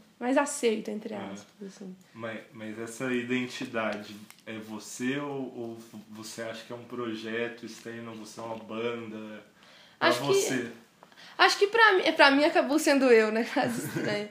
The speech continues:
Speaker 1: Acabou que as pessoas hoje em dia me conhecem como Sara Não Tem Nome mesmo. Tipo, ah, não sei o que, Sara. Ah, você que é Sara Não Tem Nome. Então, como se fosse, ah, você que é, tipo, sei lá, é, como se fosse o sobrenome mesmo.
Speaker 2: Uhum.
Speaker 1: Fica como uma coisa meio personagem, meio pessoa.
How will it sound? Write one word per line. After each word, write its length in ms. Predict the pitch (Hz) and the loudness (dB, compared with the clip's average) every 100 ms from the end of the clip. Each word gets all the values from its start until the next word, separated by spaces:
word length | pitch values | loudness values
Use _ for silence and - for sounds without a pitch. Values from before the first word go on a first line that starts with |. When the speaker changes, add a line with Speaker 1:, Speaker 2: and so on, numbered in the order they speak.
| - - - | -12 -18 0
Speaker 1:
Acabou 380 | 294 302 330 339 | 2 6 6 6
que 80 | 427 | 4
as 80 | 415 | 4
pessoas 420 | 440 - 370 359 - - | 2 2 2 0 2 4
hoje 160 | 294 | 6
em 20 | 311 | 6
dia 120 | 320 | 4
me 100 | 339 | 2
conhecem 460 | 427 427 339 381 381 | 0 2 4 2 2
como 180 | 381 | 0
Sara 200 | 370 381 | 2 2
Não 160 | 359 359 | 4 2
Tem 200 | 359 427 | 2 2
Nome 200 | 381 330 | 2 2
mesmo. 240 | 277 233 240 | 2 2 0
Tipo, 140 | 262 | 0
ah, 180 | 302 330 | 2 2
não 60 | 302 | 0
sei 80 | |
o 40 | 277 | -6
que, 60 | |
Sara. 320 | 269 269 269 403 | -6 -2 2 2
Ah, 40 | |
você 120 | 415 | 2
que 80 | 403 | 0
é 40 | |
Sara 220 | 427 370 359 | 6 6 6
Não 160 | 349 | 4
Tem 160 | 339 330 | 2 4
Nome. 440 | 302 277 226 208 | 6 4 2 -2
Então, 180 | 208 202 - - | -8 -14 -14 -14
como 120 | - 269 | -6 -2
se 60 | |
fosse, 200 | 285 302 | 4 6
ah, 180 | 320 320 | 10 10
você 160 | 285 294 | 8 4
que 120 | 294 | 2
é, 320 | 320 294 254 220 - - - - | 4 4 2 -2 -10 -10 -10 -14
tipo, 120 | - - | -16 2
sei 120 | 277 | 4
lá, 380 | 269 240 220 202 | 6 6 4 4
é, 280 | 196 - - | 2 0 2
como 140 | 311 | 4
se 60 | 359 | 4
fosse 120 | 427 | 4
o 40 | 466 | 4
sobrenome 640 | 480 466 523 466 339 302 | 6 8 8 8 8 6
mesmo. 340 | 269 226 226 233 | 6 4 4 0
Speaker 2:
Uhum. 60 | |
Speaker 1:
Fica 180 | - 277 | -4 -6
como 400 | 269 302 370 320 - - - | -4 -4 -2 -4 -8 -20 -4
uma 100 | 254 | 6
coisa 200 | 302 311 | 8 8
meio 160 | 311 | 6
personagem, 840 | 311 330 330 302 285 294 330 359 311 | 4 2 4 6 8 10 8 6 4
meio 180 | 285 277 | 0 2
pessoa. 580 | 277 262 262 262 294 | 0 0 2 2 2